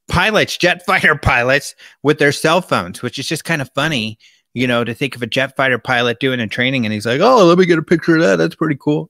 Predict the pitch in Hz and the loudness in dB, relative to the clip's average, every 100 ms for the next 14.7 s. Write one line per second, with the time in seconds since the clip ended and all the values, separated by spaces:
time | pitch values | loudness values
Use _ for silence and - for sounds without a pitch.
0 | _ 127 127 110 131 131 127 117 110 139 | _ 0 0 0 0 2 0 0 0 2
1 | 143 - 110 104 - - - - 113 127 | 2 2 0 0 -8 -20 -20 -6 0 0
2 | 127 147 - - 160 156 147 139 131 165 | 2 0 0 -4 -4 -4 -2 -2 -2 -2
3 | 196 190 147 160 _ - - - 131 127 | 0 0 -2 -2 _ -20 -20 -4 0 2
4 | 127 143 156 147 139 - 147 - _ 151 | 2 2 2 0 -2 -4 -4 -4 _ -2
5 | - 151 135 123 107 151 208 202 143 120 | 0 0 0 -2 -2 -2 -2 0 2 0
6 | 110 _ _ 120 113 127 120 123 - 110 | -2 _ _ -4 -2 -4 -2 -2 -2 -4
7 | 117 113 113 107 - - - _ 117 110 | -6 -4 -8 -8 -16 -20 -20 _ -2 -2
8 | 101 120 117 147 202 - - - - - | 0 -2 2 2 2 -2 -10 -18 -20 -20
9 | _ - 131 143 214 131 107 - - _ | _ -4 2 2 4 2 2 -4 -20 _
10 | 123 113 120 - 196 226 175 123 123 - | -4 -2 -6 0 2 2 2 0 -2 -2
11 | 123 - - 170 190 165 - 127 117 98 | -4 -2 -2 -2 -2 -4 -4 -2 0 -2
12 | - _ - - - 113 113 139 135 120 | -6 _ -20 -20 -6 -4 -2 -4 -4 -4
13 | 127 117 - 113 - 120 110 107 107 107 | -2 -2 -2 -6 -2 -2 0 0 0 -2
14 | 104 104 104 - 110 113 | -2 -4 -4 -6 -2 -2